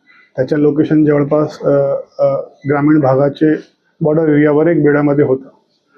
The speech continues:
त्या ठिकाणी आमची टीम रेडसाठी गेली होती आणि रेड सक्सेस पण झाली, परंतु त्यामधील जे जुगार खेळणारे आणि ते आरोपीचे घरचे काही लोकांनी पोलिसवर हल्ला केलेला आहे.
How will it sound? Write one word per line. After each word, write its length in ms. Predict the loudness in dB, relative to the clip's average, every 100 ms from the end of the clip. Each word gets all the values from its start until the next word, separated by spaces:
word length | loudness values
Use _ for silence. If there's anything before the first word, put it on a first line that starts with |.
| -16 -8
त्या 80 |
ठिकाणी 280 | -4 0 0
आमची 220 | 0 0
टीम 200 | -2 0
रेडसाठी 380 | 0 0 -2 -2
गेली 220 | 0 2
होती 260 | 2 -2 -4 -8 _ _ _ -4
आणि 220 | 0 2
रेड 160 | 2 0
सक्सेस 320 | -4 -4 -2
पण 140 | 0
झाली, 220 | 0 -2 -4 -10 _ _ -12
परंतु 640 | -6 -4 -2 0 0 0
त्यामधील 500 | 0 0 0 2 0
जे 160 | 2 -2 0 0
जुगार 280 | 2 0 -2
खेळणारे 460 | -2 0 0 0 0
आणि 320 | 0 0 -2
ते 440 | -4 -10 -2 0
आरोपीचे 460 | 2 0 -2 -2 -2
घरचे 280 | -2 -4 -2
काही 260 | 0 2
लोकांनी 340 | 2 0 -2 -6
पोलिसवर 580 | -10 -8 -4 -2 -2
हल्ला 300 | -2 0 0
केलेला 340 | 0 0 0 0
आहे. 160 | -4